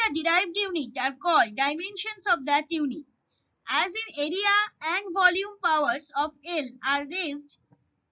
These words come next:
respectively two and three, so these are called two-dimensional and three-dimensional respectively. Thus, the dimensions of a physical quantity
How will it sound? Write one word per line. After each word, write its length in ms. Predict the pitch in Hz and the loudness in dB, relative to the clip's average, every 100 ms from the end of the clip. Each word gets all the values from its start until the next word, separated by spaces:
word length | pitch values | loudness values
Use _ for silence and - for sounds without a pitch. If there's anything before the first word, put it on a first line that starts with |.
| _ _ _ 269 | _ _ _ -10
respectively 920 | 311 - 403 - 415 311 311 247 330 _ _ _ | -10 -6 -8 -4 -2 0 0 -2 -8 _ _ _
two 120 | 381 453 427 440 | -2 4 4 2
and 120 | - | -6
three, 260 | 415 320 - | -4 -4 -4
so 320 | - 370 339 262 | -12 -6 -6 -6
these 320 | 370 440 - 320 | -6 -8 -4 2
are 220 | 339 330 - | 2 0 -4
called 280 | 349 294 233 220 | 0 0 0 -6
two-dimensional 960 | 403 440 359 330 359 370 381 370 370 370 294 | -8 -2 -2 0 -4 -8 -8 -4 -4 -4 -4
and 260 | 294 233 - _ _ _ | -4 -6 -16 _ _ _
three-dimensional 960 | - 427 466 370 339 359 349 381 359 370 | -4 -4 2 2 2 -4 -6 -4 -2 -2
respectively. 720 | 294 294 330 - 302 214 165 - _ _ _ _ _ _ _ _ | -4 -4 -8 -4 -4 -4 -10 -14 _ _ _ _ _ _ _ _
Thus, 280 | 349 381 403 370 | 6 6 6 -2
the 100 | 320 | -2
dimensions 720 | 320 349 415 440 453 480 466 | -2 -4 -6 -10 -8 -8 -4
of 180 | 403 415 | -4 -4
a 80 | 370 | -8
physical 340 | 330 381 427 440 - | -10 -4 -2 -2 -2
quantity 540 | 392 381 349 392 403 | -4 -4 -6 -6 -6